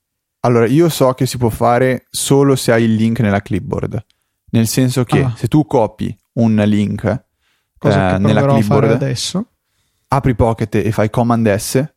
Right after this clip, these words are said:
Speaker 1: dovrebbe salvartelo. Fai un tentativo, però dovrebbe funzionare questo.
Speaker 2: Ok, ci sto provando in diretta.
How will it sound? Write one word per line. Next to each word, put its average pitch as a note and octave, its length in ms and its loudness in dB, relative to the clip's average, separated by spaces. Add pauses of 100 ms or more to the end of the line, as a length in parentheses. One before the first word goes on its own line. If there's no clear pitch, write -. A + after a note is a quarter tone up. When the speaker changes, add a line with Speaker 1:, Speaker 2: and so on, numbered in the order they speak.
Speaker 1:
dovrebbe B2+ 300 0
salvartelo. G2+ 680 -4 (580)
Fai B2+ 160 0
un B2+ 80 -2
tentativo, A2+ 500 0
però G#2 300 0
dovrebbe G#2+ 280 0
funzionare G2 500 -4
questo. - 500 -12 (320)
Speaker 2:
Ok, C#3+ 100 -4
ci - 140 -10
sto C#3+ 160 -4
provando D3 460 0
in D3 100 2
diretta. C#3 500 -2